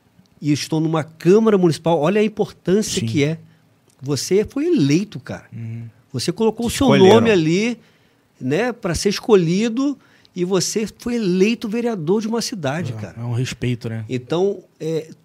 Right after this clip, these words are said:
Speaker 1: todas as sessões que eu participava ia de terno e gravata. Todas. Não era, não era obri-, no, no regimento interno não se obrigava.
Speaker 2: Uhum.
Speaker 1: É, a minha impressão foi assim,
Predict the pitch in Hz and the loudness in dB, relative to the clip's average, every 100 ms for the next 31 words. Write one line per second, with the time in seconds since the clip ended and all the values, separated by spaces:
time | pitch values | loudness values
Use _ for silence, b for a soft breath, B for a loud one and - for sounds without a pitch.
0 | _ 220 220 233 220 233 196 - - - | _ 6 6 6 2 0 -2 -8 -10 -8
1 | 180 - 165 - - 156 160 160 160 - | -8 -6 -8 -8 -8 -6 -4 -6 -10 -18
2 | _ - 135 139 123 - - - 127 131 | _ -10 -10 -10 -10 -10 -10 -8 -4 -4
3 | 139 135 - _ 123 135 127 123 120 117 | -6 -10 -14 _ -8 -6 -6 -6 -4 -2
4 | 110 104 82 - - - _ _ _ _ | -2 -4 -6 -14 -20 -20 _ _ _ _
5 | _ - 139 95 - 147 202 277 208 B | _ -2 -2 -4 -6 -2 -2 -4 -10 B
6 | B - 151 196 180 214 160 185 147 143 | B -2 0 2 0 -2 -4 -4 -2 -2
7 | 156 160 165 156 117 131 151 165 165 175 | 0 -2 -4 -8 -6 -6 -4 -4 -6 -6
8 | 170 135 123 120 92 - 117 113 107 127 | -8 -6 -4 -6 -8 -18 -14 -12 -10 -10
9 | 143 _ b b b b b - 135 139 | -12 _ b b b b b -8 -2 0
10 | 135 131 127 - 143 175 202 196 190 160 | 2 2 -2 -2 -2 2 0 2 0 0
11 | - 180 202 - 190 190 185 - 165 110 | 0 0 0 -2 0 0 0 -2 -4 -4